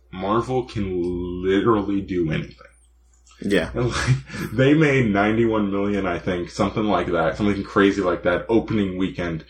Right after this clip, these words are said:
Speaker 1: with Guardians of the freaking Galaxy. Marvel can do whatever the heck they want. It's the bottom line. And people are gonna see it.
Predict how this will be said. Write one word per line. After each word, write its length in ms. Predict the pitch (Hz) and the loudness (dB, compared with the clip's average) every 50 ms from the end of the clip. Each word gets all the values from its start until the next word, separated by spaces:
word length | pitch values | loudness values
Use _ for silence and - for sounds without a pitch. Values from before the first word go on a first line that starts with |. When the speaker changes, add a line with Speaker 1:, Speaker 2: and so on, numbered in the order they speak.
| - - - | -20 -8 -2
Speaker 1:
with 280 | - 107 98 98 95 92 | 0 0 0 0 -2 -2
Guardians 540 | - 104 98 95 95 98 98 104 101 101 104 | 2 4 4 4 4 2 0 -2 -2 -2 -4
of 60 | 101 | -4
the 80 | 90 87 | -4 -6
freaking 560 | - - - 101 95 87 - 92 85 80 76 | -8 -6 -2 0 0 0 0 -2 -6 -4 -2
Galaxy. 600 | 78 80 - - - - - - - - - - - - - - - _ _ _ _ | 0 0 0 0 -2 -6 -12 -16 -16 -16 -18 -20 -20 -20 -20 -20 -20 _ _ _ _
Marvel 580 | - 107 104 107 110 117 127 135 120 135 135 123 | -4 -2 0 2 4 4 4 4 2 0 -2 -4
can 220 | - - 113 101 | -2 -2 -2 0
do 240 | 92 101 98 98 95 | 2 2 2 2 2
whatever 440 | 92 87 80 85 92 - 98 95 85 | 0 0 0 2 0 0 0 -2 0
the 160 | 82 80 78 | 0 -2 -2
heck 380 | - - 90 85 82 - - - | -2 -4 -4 -4 -6 -6 -6 -4
they 180 | 92 85 80 | -2 -2 0
want. 520 | 78 82 78 76 - - - - - - _ _ _ _ _ _ _ _ _ _ _ _ - | -2 -2 -4 -8 -10 -14 -16 -20 -20 -20 _ _ _ _ _ _ _ _ _ _ _ _ -8
It's 140 | 101 - - | -8 -2 2
the 120 | 123 110 | 4 4
bottom 400 | 95 110 98 90 85 85 82 80 | 6 6 6 6 6 4 0 -4
line. 240 | - - 50 - - - _ _ _ - - - - - _ _ - | -4 -6 -6 -8 -10 -16 _ _ _ -20 -20 -20 -20 -20 _ _ -2
And 160 | - 107 101 - | -2 -2 -2 -2
people 320 | - 113 107 104 104 101 | -2 -2 -2 0 0 0
are 80 | 98 90 | 0 0
gonna 240 | 95 90 87 82 | 0 -2 -2 -4
see 200 | - - - 90 | -4 -4 -2 -2
it. 120 | 85 - | -2 -4